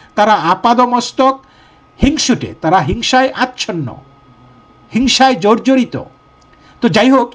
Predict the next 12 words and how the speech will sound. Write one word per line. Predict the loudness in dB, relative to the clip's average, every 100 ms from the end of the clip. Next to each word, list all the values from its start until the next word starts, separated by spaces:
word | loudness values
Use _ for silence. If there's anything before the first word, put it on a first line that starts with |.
| _
এইরকম | -4 0 0 0 -4
পরিস্থিতিতে | -4 -4 -2 -2 -2 0 0
এই | 0
যে | 0
ভারতীয় | 0 0 0 -2
মিডিয়াকে | 0 0 2 2 2 -2 -2 -4 -20 -20 _
তিনি | 0 2 2 0 -4 -6
প-, | -4
পররাষ্ট্র | 0 0 0 -2
উপদেষ্টা, | -2 0 -2 -2 -2 -2 -4 -18 -20 _ -10
আহ, | -6 -6 -6 -16 -18 -6
মানে | -4 -4 -6